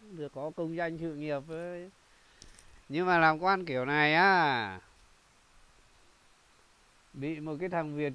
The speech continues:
kiều nó giả vờ đi làm, nó đi làm từ thiện, nó thao túng cho cả cái công việc, cái hệ thống chính quyền mình thế này rồi. Thì đúng là cái câu này phải đọc lại từ đầu thế nào á.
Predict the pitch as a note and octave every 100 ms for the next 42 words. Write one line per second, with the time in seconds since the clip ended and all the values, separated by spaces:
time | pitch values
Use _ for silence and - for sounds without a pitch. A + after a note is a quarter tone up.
0 | C#3+ D3 C#3+ C#3+ C#3 B2+ D#3 F3 D3+ A#2
1 | A#2+ C#3+ D3 E3 E3 D3+ D3+ E3+ F3 E3+
2 | D#3 D3 D#3 D3 D3+ D3+ D#3+ F3 E3+ F3
3 | F3 E3+ G3 G#3 F#3 E3 B2+ C3 E3 F3
4 | E3+ E3 D#3+ C3+ D#3 E3 D#3+ D#3+ D#3 E3+
5 | F3 F3+ F#3 D#3+ D3+ D3 D#3 F3 E3+ D3
6 | C3+ C#3 C3 A#2 - _ _ _ _ _
7 | _ _ _ _ _ D3 D3 C#3+ C#3+ F#3+
8 | G3+ E3 D3 C#3 B2+ A#2+ A#2 _ _ _
9 | _ _ - F3 E3+ D#3+ D3 B2 A#2 C3+
10 | C3+ C#3 C#3+ C#3+ C#3+ C3+ D3 D#3+ C3+ C3
11 | D3+ D#3+ C3+ A#2+